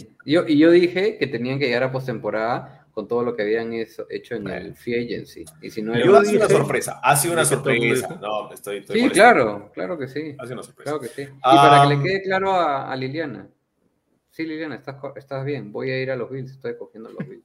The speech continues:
Speaker 2: Es verdad, es verdad. Ah, ahorita respondemos sus preguntas. Vamos a cerrar este, esta predicción.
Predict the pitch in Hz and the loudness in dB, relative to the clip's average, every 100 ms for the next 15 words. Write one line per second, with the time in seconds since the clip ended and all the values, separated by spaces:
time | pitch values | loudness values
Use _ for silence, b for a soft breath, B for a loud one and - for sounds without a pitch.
0 | _ 123 104 95 113 139 - - 95 85 | _ -6 -6 -8 -4 -6 -6 -18 -16 -16
1 | B B B B - 120 123 120 165 170 | B B B B -6 2 4 6 4 2
2 | 147 143 147 151 135 135 127 139 143 151 | 0 0 0 -2 -4 -4 -2 -2 -2 -2
3 | - - 123 127 120 123 113 123 123 - | -6 -8 -8 -8 -8 -6 -2 -2 -4 -4
4 | 117 113 113 110 107 113 131 - 104 101 | -4 -2 -2 -2 -4 -4 -6 -6 -8 -8
5 | 127 120 143 | -6 -6 -10